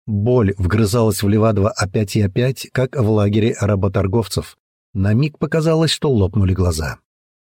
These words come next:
Он упал на колени, тряся головой, как в припадке. С искривлённого мукой рта падала вязкая слюна.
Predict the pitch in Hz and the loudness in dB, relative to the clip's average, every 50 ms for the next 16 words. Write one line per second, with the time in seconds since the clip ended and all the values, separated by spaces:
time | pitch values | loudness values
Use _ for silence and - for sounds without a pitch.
0 | _ _ _ - 117 113 117 107 98 117 113 110 107 104 95 117 113 117 127 117 | _ _ _ -4 -2 -2 -2 0 0 0 0 2 2 0 0 0 0 2 2 2
1 | 104 95 - 104 90 - - 107 101 104 101 101 101 104 104 - - 92 - - | 0 0 0 -2 -4 -2 -2 -2 0 0 2 2 2 0 0 0 -2 -6 -6 -6
2 | - - 95 - 92 - - _ - - - - _ _ _ _ _ _ _ _ | -8 -8 -6 -6 -8 -8 -10 _ -20 -20 -20 -20 _ _ _ _ _ _ _ _
3 | _ - - - _ - 104 92 - - 113 110 110 113 120 127 123 117 113 107 | _ -10 -10 -8 _ -4 -2 -2 -2 -2 -2 0 2 2 2 2 2 2 2 2
4 | 107 120 - - 104 113 117 104 - 107 101 95 95 98 - 131 135 143 143 - | 0 0 0 0 0 0 0 0 0 0 0 0 -2 -2 -2 0 0 -2 -2 -4
5 | _ _ 127 120 127 127 127 123 127 120 107 98 92 87 87 - - 101 90 - | _ _ -6 -4 -2 0 0 0 0 0 2 2 0 0 -2 -2 -2 -2 -2 -2
6 | - 95 90 87 76 71 67 - | -2 -2 -2 -2 -4 -6 -8 -12